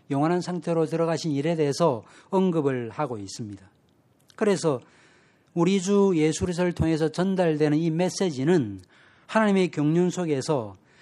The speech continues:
신구약을 포괄하는 매우 넓고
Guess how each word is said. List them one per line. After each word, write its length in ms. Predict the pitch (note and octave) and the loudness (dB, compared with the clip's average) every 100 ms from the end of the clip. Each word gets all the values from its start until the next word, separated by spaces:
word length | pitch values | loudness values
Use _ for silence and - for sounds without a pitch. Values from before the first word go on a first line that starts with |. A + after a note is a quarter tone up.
| _ _ - | _ _ -10
신구약을 760 | - A#3+ A#3 G#3 F3 E3 D#3+ | 0 2 4 4 4 2 0
포괄하는 760 | D#3 D3 C#3+ D3 E3+ C#3+ A2 - _ _ - | -4 -2 0 2 4 2 -2 -10 _ _ 0
매우 460 | D#3+ G#3 G3+ F#3 | 4 4 6 4
넓고 840 | D3 E3+ A3 - - A2+ C#3+ F#3+ | 4 4 2 0 -4 -2 -2 -6